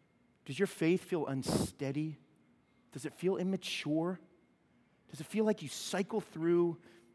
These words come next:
the same things over and over again? You know, sometimes we have seasons in our life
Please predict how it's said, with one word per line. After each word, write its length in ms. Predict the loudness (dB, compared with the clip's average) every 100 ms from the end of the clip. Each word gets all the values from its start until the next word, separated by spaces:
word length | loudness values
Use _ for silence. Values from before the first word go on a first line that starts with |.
| -10
the 100 | -6
same 300 | 0 0 0
things 420 | 0 0 0 -2 0
over 320 | 0 2 0
and 80 | 0
over 180 | 0
again? 140 | 0 0
You 80 | -2
know, 60 |
sometimes 420 | -2 -4 -2 0
we 40 | 0
have 100 | 0
seasons 400 | -2 -6 -6 -4
in 80 | -2
our 100 | 0
life 340 | 2 2 0